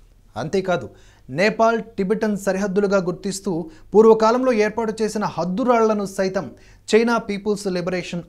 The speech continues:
ఆర్మీ తొలగించిందని బిష్ణు బహదూర్ తెలిపారు. ఈ ప్రాంతంలో రోడ్డు నిర్మాణం నెపంతో చైనానే ప్రాచీన కాలం నాటి పిల్లర్ నంబర్ లెవెన్ను కూల్చేసిందని, ఆ తర్వాత దాన్ని పునరుద్ధరించలేదని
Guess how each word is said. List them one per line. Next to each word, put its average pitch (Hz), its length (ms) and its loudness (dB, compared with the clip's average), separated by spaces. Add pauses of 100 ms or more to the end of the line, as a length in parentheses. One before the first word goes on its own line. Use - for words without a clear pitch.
ఆర్మీ 165 280 -2
తొలగించిందని 185 960 -4 (240)
బిష్ణు 240 280 -2
బహదూర్ 208 380 0
తెలిపారు. - 380 -8 (360)
ఈ 254 140 6
ప్రాంతంలో 247 580 4
రోడ్డు 226 340 2
నిర్మాణం 240 480 2
నెపంతో 214 520 -2 (120)
చైనానే 220 460 0
ప్రాచీన 233 600 -2
కాలం 220 360 0
నాటి 196 400 -4 (240)
పిల్లర్ 233 220 4
నంబర్ 214 240 0
లెవెన్ను 185 520 0
కూల్చేసిందని, 208 880 -4 (280)
ఆ 156 120 2
తర్వాత 220 480 0 (280)
దాన్ని 214 280 2
పునరుద్ధరించలేదని 214 1120 -4